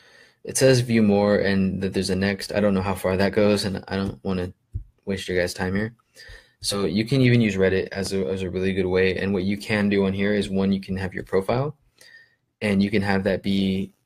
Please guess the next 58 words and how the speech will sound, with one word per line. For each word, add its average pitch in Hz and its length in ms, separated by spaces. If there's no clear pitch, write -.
you 107 100
know, 95 100
where 92 140
people 92 240
can 90 160
find 107 320
you. 104 100
You 98 160
can 92 240
link 95 160
out 95 180
to 90 100
your 90 100
stuff. - 560
You 110 100
don't 147 160
wanna 139 160
spam 98 560
Reddit 110 400
just - 180
because, 101 420
like, 92 220
they'll 95 140
get 98 100
on 95 220
you 98 180
and 95 140
they'll 92 80
ban 92 260
you 95 80
from 95 220
the, 92 280
from 95 140
the 92 80
group 87 320
or 104 60
whatever, 104 480
and 98 160
that 98 60
would 95 100
just - 140
be 104 80
a 95 60
waste 95 240
of 90 80
your 92 100
time. 107 420
So 120 140
don't, 147 280
don't 180 280
link 107 340
directly. 92 500
That's 95 200
just - 160
gonna 101 160
be, 95 240
nobody's 104 480
gonna 95 260